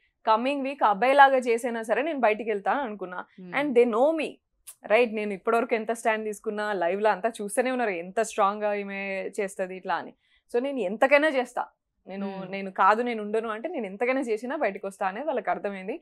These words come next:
Speaker 2: మ్మ్.
Speaker 1: That's where, like, you know, uh, they managed and, uh, brought me out. That's it.
Speaker 2: ఓకే.
Speaker 1: మ్మ్.
Speaker 2: So ఇంకా ఉండుంటే
Speaker 1: మ్మ్.
Speaker 2: బాగుందని మరికొంతమంది అనుకున్నారు,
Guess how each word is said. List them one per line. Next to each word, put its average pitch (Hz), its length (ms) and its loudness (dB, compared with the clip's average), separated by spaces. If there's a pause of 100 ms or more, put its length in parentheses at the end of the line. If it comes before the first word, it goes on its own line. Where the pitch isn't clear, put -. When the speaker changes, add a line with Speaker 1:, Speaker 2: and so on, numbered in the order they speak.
(120)
Speaker 2:
మ్మ్. 175 180 -16
Speaker 1:
That's 220 240 0
where, 220 180 -2
like, 202 160 -4
you 208 100 -8
know, 311 140 -4 (380)
uh, 202 720 -6
they 220 140 6
managed 202 600 -6 (120)
and, 190 200 -10
uh, 180 220 -6 (520)
brought 190 380 -2
me 175 80 -14
out. 160 140 -10
That's 180 240 -6
it. - 100 -8 (420)
Speaker 2:
ఓకే. - 320 -20
Speaker 1:
మ్మ్. 185 340 -14
Speaker 2:
So 214 280 -2
ఇంకా 226 320 2
ఉండుంటే 262 500 0
Speaker 1:
మ్మ్. 214 100 -6
Speaker 2:
బాగుందని 247 420 2
మరికొంతమంది 254 600 0
అనుకున్నారు, 240 600 -2